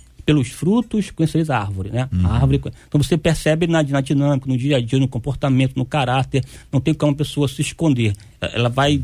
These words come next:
Speaker 1: em um momento, se revelar, se manifestar, que é somente uma pessoa interesseira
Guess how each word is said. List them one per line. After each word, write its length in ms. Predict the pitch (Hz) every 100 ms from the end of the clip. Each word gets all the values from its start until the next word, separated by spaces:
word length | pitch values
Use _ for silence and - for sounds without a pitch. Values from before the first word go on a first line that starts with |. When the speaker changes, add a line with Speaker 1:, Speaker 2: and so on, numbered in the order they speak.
| -
Speaker 1:
em 180 | 139 147
um 80 | 175
momento, 640 | 214 165 143 180 - 175
se 300 | 160 - 151
revelar, 480 | 143 151 147 123 143
se 80 | -
manifestar, 600 | 143 147 - 120 139 151 - -
que 80 | -
é 40 |
somente 580 | 151 190 180 156 170 -
uma 220 | 156 147
pessoa 320 | 127 135 - 131
interesseira 840 | 131 147 127 - 160 180 202